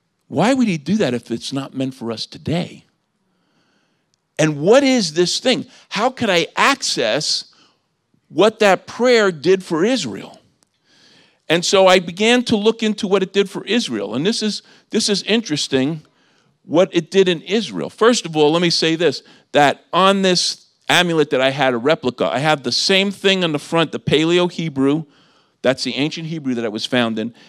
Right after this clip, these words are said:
and on the back I have the, it in English,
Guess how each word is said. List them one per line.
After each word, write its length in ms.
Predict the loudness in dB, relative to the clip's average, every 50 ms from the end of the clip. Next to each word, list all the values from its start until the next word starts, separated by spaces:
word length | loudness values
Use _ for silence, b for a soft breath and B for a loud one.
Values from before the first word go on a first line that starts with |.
| b b b b
and 240 | 2 2 2 2 -2 -2
on 160 | -2 -2 0
the 80 | 0 -2
back 340 | 0 2 2 2 2 2 2
I 120 | 0 0
have 460 | 0 0 2 2 2 2 0 -2 -10 _ _ _ -20
the, 500 | -10 -4 0 0 2 2 0 -2 -4 -4 -2
it 120 | -2 0 0
in 140 | 0 0 0
English, 640 | -2 -2 -2 -4 -6 -6 -8 -8 -10 -14 -16 -18